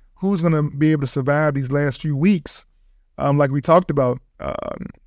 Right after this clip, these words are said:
it's more than just, uh, what you've done up until this point now. It's, it's, it's who's left on their roster, who's healthy, and like you said, your mindset, your mindset, your mindset,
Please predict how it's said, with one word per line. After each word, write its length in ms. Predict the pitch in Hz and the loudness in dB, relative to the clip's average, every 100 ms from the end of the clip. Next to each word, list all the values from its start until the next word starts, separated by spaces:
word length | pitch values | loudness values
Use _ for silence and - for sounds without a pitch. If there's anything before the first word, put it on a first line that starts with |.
| _ _ _ | _ _ _
it's 160 | 147 127 | -2 2
more 340 | 147 165 185 | 4 6 4
than 120 | 170 | 4
just, 360 | 156 151 - - _ _ _ _ | 0 -2 -4 -16 _ _ _ _
uh, 200 | 147 139 | -2 -2
what 340 | 139 160 170 | 0 0 0
you've 140 | 175 135 | -2 0
done 200 | 151 151 | 0 2
up 140 | 147 | 0
until 180 | 135 139 | -2 -4
this 140 | 143 | -4
point 300 | - - 143 | -4 -4 0
now. 260 | 139 135 131 | 0 0 -2
It's, 200 | 117 - | -6 -8
it's, 220 | - - 127 | -10 -8 -8
it's 240 | 127 - | -8 -12
who's 320 | - 180 165 135 | -4 -2 0 0
left 320 | 151 147 - | 2 0 0
on 120 | 147 | 0
their 140 | 143 | 0
roster, 540 | 131 143 139 - 139 131 - _ | 0 0 -2 -4 -6 -6 -10 _
who's 280 | - 175 151 | -4 -4 -2
healthy, 560 | 160 151 139 135 139 - _ _ _ - | 0 0 0 0 -2 -4 _ _ _ -6
and 240 | 143 135 | -2 0
like 160 | 139 135 | -2 -2
you 60 | |
said, 200 | 127 147 | -2 -2
your 160 | 139 135 | 0 0
mindset, 720 | 127 143 143 139 120 - - - | 0 2 0 0 -4 -6 -8 -4
your 180 | 131 | -2
mindset, 580 | 131 139 147 139 - 139 | 2 2 2 0 -2 -2
your 140 | 135 135 | 0 0
mindset, 520 | 135 135 127 - | 0 0 -4 -6